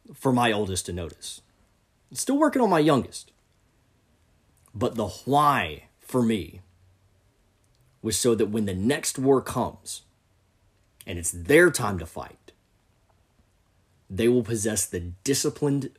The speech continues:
physical abilities and the emotional stability to not just function,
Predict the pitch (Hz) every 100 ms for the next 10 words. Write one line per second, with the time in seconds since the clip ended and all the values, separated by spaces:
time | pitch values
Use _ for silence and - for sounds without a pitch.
0 | _ 135 117 117 123 120 90 104 98 80
1 | - 64 - - - _ _ _ _ _
2 | _ _ _ _ _ - 117 117 98 95
3 | 127 - 139 117 - 107 87 85 135 135
4 | - - - _ _ _ _ _ _ _
5 | _ _ _ _ _ - 139 139 151 127
6 | - - 151 131 - - 104